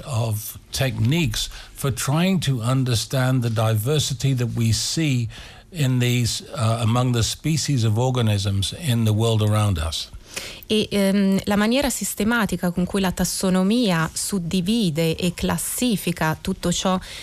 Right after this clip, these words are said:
Speaker 2: eh, che ci circonda aiuta appunto tramite
Speaker 1: Yeah.
Speaker 2: la diversità di queste, ehm, di queste, mm, l-, l'oggetto della classificazione a,
Speaker 1: Mm-hmm.
Speaker 2: ehm, definire tutto ciò che ci circonda, tutto ciò che vediamo.
Speaker 1: Yeah.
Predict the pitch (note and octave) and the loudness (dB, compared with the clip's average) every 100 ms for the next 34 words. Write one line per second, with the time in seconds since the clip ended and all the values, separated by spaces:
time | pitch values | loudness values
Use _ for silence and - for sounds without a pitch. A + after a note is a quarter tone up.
0 | - - E3+ E3+ F3+ - F3 G3 - - | -6 0 0 0 -2 -2 -2 -2 -2 0
1 | C4+ C4+ F3 - E3+ F3 A#3 C#4 E3 - | 2 4 2 0 0 2 0 0 -2 0
2 | G3 F#3 E3 - - - F3 D#3+ D#3 D3+ | 0 0 0 -4 -4 0 2 2 0 0
3 | D#3 - D#3+ D3+ D#3 - D#3 - G3+ D3+ | 0 -2 -2 0 -2 -2 -4 0 0 0
4 | D#3 C#3+ D#3+ - D#3 D3+ - - - E3 | -4 -4 -4 -2 -2 -2 -6 -16 -4 -2
5 | D#3+ D3 C#3+ D#3+ E3 - D#3+ D3+ C#3+ D#3+ | 0 2 0 -2 -4 -4 -2 0 0 0
6 | E3+ - - - E2 F2+ - F3 D#3+ F#3 | 0 0 -2 -4 -2 0 0 0 2 0
7 | F3 E3 E3 - E3 - F3 F3+ - A3 | 0 0 0 -2 -4 -4 -4 -4 -2 0
8 | A3+ D3 E3+ E3+ - F3+ E3 E3 D#3+ E3 | 2 2 2 2 -2 -2 0 0 0 0
9 | D#3+ D#3+ D#3 E3 G3+ - A3 A3 F#3 G#3 | 0 0 0 0 0 0 2 2 2 2
10 | A3 - G3+ F#3+ F3+ F#3 F3+ - - F3 | 0 0 -2 -2 0 0 -2 -4 -2 -2
11 | - F3 D#3 D3+ D3+ F3 - E3+ D#3+ D3+ | 0 0 0 -2 -4 -4 -4 -4 -4 -2
12 | D3 D3+ D3+ | -2 0 -2